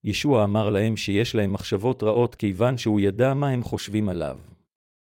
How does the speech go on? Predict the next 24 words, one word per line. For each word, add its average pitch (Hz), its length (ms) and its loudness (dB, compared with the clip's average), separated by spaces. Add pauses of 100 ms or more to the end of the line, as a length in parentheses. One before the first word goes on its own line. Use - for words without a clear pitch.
(440)
לכן 165 360 -2
הוא 107 160 2
אמר, 98 360 -2 (400)
"אמרתי 101 380 -2
מה 131 160 0
שאמרתי 104 560 0
כדי 104 260 -2
שתוכלו - 460 -2
לדעת 113 420 2
שלבן 107 460 -2
האדם 117 440 2
יש 131 220 -2
את - 100 -4
הכוח 123 360 2
על 98 120 0
הארץ 107 400 0
לסלוח 117 480 0
על 104 100 2
החטאים 123 480 -4
אם 107 120 0
הייתי 117 260 -2
אומר 113 300 0
במקום 104 500 0
זאת, 104 380 0